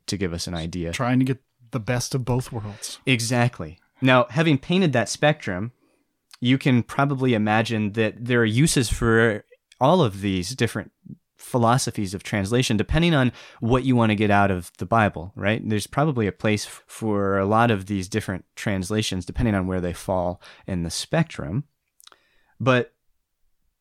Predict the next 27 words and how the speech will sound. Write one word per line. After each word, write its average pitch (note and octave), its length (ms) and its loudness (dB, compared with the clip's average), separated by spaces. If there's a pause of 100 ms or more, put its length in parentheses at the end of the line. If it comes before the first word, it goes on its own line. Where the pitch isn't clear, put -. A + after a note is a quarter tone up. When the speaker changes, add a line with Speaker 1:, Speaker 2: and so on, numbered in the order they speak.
(160)
Speaker 1:
Tim, F3 260 2
what F3+ 120 2
are A3+ 40 -2
some C#3+ 360 0
examples? A2 680 -2
What A#2 120 0
are D3+ 40 2
some C#3 200 0
examples G#2+ 580 0 (120)
of G2+ 540 2
word-for-word G2+ 1200 2 (180)
translations, F#2 600 0
literal A#2+ 220 4
Speaker 2:
Well, G2 320 2
Speaker 1:
translations F2+ 540 -6
of F2+ 60 -8
the E2+ 60 -8
Bible? E2 120 0
Speaker 2:
let F3+ 80 6
me E3+ 80 4
do D3 140 4
this. A2+ 320 -2
Let C#3 100 0
me D3 100 2
just, C3 460 -2 (360)
I'll B2+ 140 0
sh-, - 140 -10